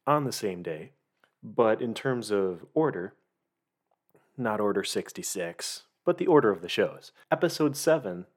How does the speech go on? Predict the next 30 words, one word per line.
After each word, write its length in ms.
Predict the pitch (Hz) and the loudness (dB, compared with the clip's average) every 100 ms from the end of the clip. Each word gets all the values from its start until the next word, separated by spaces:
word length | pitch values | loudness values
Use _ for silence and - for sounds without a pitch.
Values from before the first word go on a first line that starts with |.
| _ _ _ | _ _ _
was 300 | 110 110 95 | 0 0 0
dealing 400 | 95 113 107 101 | 0 0 0 -2
with 300 | 101 98 - | -2 -4 -6
the 200 | - 113 | -8 -6
start 380 | 104 - 131 131 | -4 2 6 6
of 220 | 117 98 | 2 -6
the 80 | 92 | -14
clone 320 | - 117 113 | -8 -2 -2
conspiracy 960 | 107 - 98 - 123 101 - - - - - | -4 -8 -8 0 2 4 0 -10 -16 -14 -2
and 140 | 123 | 2
all 160 | 117 117 | 4 4
these 160 | 110 | 0
clones 340 | - 113 107 104 | -2 0 0 -2
disappearing, 760 | - 104 - - 123 127 131 | -2 -2 -4 0 2 2 0
and 140 | 135 123 | -2 -4
you 80 | 123 | -2
heard 280 | 180 185 | 2 2
it 120 | 127 - | 2 4
early 260 | 117 120 104 | 4 4 2
on, 220 | 104 120 - | 2 -2 2
earlier 380 | 117 113 104 95 | 4 4 4 2
on 180 | 98 101 | 2 -2
in 100 | 95 | -6
the 100 | 87 | -8
season, 540 | - 101 98 107 107 _ _ _ _ - | -6 -4 -4 -6 -6 _ _ _ _ -8
um, 540 | 95 92 87 90 87 _ 117 | -4 -4 -6 -8 -12 _ -6
mentions 460 | 107 101 - 92 | -2 -2 -4 -6
of 160 | 87 - - | -10 -14 -12
Commander 340 | - 101 90 | -6 -4 -4
Cody, 540 | 87 101 95 95 95 | -2 0 0 0 -4